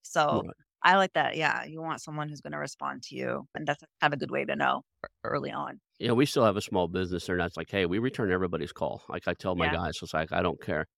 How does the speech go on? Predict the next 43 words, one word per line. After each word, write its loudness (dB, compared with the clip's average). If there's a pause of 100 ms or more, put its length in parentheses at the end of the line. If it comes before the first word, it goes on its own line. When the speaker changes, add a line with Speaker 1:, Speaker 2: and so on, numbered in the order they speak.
(300)
Speaker 2:
And 2
the -4
problem 4
these 2
days 4
is 0
we -2
get 2
so 2
many 4
call, -4
it's -2
a 0
little -4
pest 0
control -6
company -4
that's -8
run 2
most, 0
m-, 0
mostly 4
by 0
my -2
relatives. -4 (460)
If 0
they 8
can't 4
get 2
to -6
the -2
phone 4
within -2
about -2
the -10
third -2
or -6
fourth -4
ring, 0
it -4
rings -2
to -8
me. -14